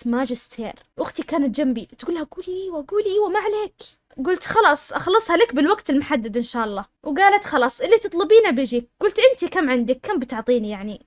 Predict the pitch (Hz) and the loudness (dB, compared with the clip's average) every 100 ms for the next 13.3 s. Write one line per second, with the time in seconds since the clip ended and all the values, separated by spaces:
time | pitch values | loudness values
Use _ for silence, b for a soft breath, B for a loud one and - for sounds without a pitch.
0 | 240 269 277 233 262 - 233 208 - 208 | -4 -4 -4 -6 -8 -6 -6 -6 -8 -10
1 | 208 262 - 226 214 196 - _ _ - | -8 -10 -8 -10 -8 -10 -14 _ _ -4
2 | 262 302 349 330 240 269 285 285 240 - | 2 2 2 -2 8 8 8 4 2 0
3 | - - 262 240 240 254 240 208 208 - | -4 -2 0 0 0 -2 0 -4 -6 -6
4 | - - 302 277 262 302 226 202 - _ | -6 0 2 2 2 2 0 -6 -10 _
5 | - - - 302 302 254 240 285 262 294 | -18 -16 0 0 2 2 0 -2 2 2
6 | 262 - 226 240 208 214 240 302 240 226 | 2 -2 -2 -2 -2 -8 -6 -4 -2 -2
7 | 254 320 262 233 311 427 - _ - 370 | -4 -6 -6 -2 -2 -4 -12 _ -4 -2
8 | 440 392 359 403 370 277 269 415 415 359 | 0 2 0 2 2 2 2 2 2 2
9 | 262 - 403 311 262 - 294 277 285 381 | 0 2 4 4 4 2 -2 0 0 0
10 | 285 208 - - _ 247 339 494 339 392 | 0 -4 -10 -20 _ -4 -2 0 -2 -2
11 | - 269 269 269 285 262 269 - 302 339 | -4 0 4 6 6 4 0 -2 0 0
12 | - 233 233 233 285 320 220 220 269 247 | 0 -4 -2 -2 0 0 0 -2 -4 -4
13 | 208 190 - | -6 -16 -20